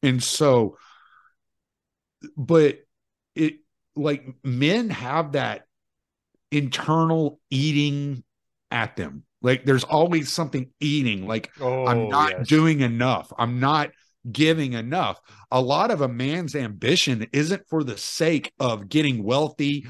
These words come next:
Speaker 1: or, or famous or anything like that. A lot of it is because I, like, my, my family wants something and I can't provide it.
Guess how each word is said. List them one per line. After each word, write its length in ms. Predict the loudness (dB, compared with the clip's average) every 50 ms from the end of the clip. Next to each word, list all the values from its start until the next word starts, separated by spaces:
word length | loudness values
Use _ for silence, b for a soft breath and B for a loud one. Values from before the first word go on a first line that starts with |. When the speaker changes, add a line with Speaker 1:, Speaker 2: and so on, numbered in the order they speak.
| -20 B B B _
Speaker 1:
or, 340 | -2 2 2 2 2 0 b b b b b
or 140 | -4 -4
famous 480 | -4 -2 0 0 2 2 2 0 0 -2
or 60 | -2
anything 260 | -4 -4 -6 -6 -8
like 200 | -6 -6 -6 0
that. 180 | 0 0 2 2
A 100 | 2 0
lot 440 | 0 0 0 2 4 4 2 2 0
of 220 | 0 0 0 2
it 160 | 2 0 0 0
is 180 | -2 -2 -2 -4
because 420 | -8 -12 -6 -2 0 0 0 0 -4 b b b b b _ _
I, 420 | -2 0 2 2 2 0 -2 -4 -4 -6
like, 360 | -6 -2 0 -2 -2 -2 -4
my, 480 | -12 -10 -8 -4 0 2 2 2 2 0 -6 _ _
my 220 | -2 0 0 0
family 360 | 0 0 0 0 0 2 0
wants 480 | 0 0 0 0 0 -2 -2 -4 -8 -8
something 440 | -8 -8 -10 -10 -14 _ -18 -18 -20 _ _ _ _ _ _ _ _ _ _ _ _ _
and 120 | 2 2
I 180 | 4 2 2 0
can't 320 | -2 -2 -2 -2 -2 0
provide 420 | 0 -2 0 2 0 0 0 -2
it. 160 | -4 -6 -10